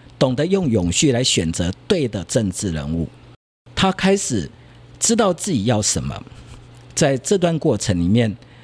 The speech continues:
我们跟 Kevin，还有我们很多的伙伴，我们创造这样的环境，那让从土地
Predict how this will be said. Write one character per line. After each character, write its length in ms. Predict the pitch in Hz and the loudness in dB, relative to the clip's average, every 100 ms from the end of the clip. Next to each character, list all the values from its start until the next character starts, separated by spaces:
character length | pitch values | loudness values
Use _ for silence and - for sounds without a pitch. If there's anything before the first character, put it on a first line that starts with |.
| - | -2
我 140 | 131 | 0
们 120 | 120 135 | 0 0
跟 360 | 147 143 151 151 - - - | 0 0 0 -6 -14 -12 -2
Kevin， 360 | 143 131 120 107 | 0 2 0 -2
还 140 | - | 0
有 100 | 143 | 2
我 140 | 139 104 | 2 2
们 160 | 98 | 2
很 140 | 104 92 | 2 2
多 180 | 123 113 | 2 0
的 60 | |
伙 240 | - 76 69 | 0 -2 -2
伴， 200 | 110 90 - - - - | -2 -2 -6 -20 -20 -18
我 140 | - 113 | -2 0
们 100 | 135 | 2
创 300 | - 165 139 | 0 2 2
造 160 | 135 | 0
这 160 | 107 123 | 0 0
样 80 | 107 | 0
的 80 | - | 0
环 320 | - 69 80 | -2 0 0
境， 240 | - 120 - - - - - - - - | 0 -2 -2 -16 -20 -20 -20 -20 -20 -6
那 280 | 127 139 123 - | 0 0 0 -2
让 260 | 175 175 117 - - - - - - - | 0 0 -2 -8 -20 -20 -20 -20 -20 -12
从 240 | - 147 190 | -2 0 2
土 240 | - 95 | -2 -2
地 240 | 98 143 | -2 -2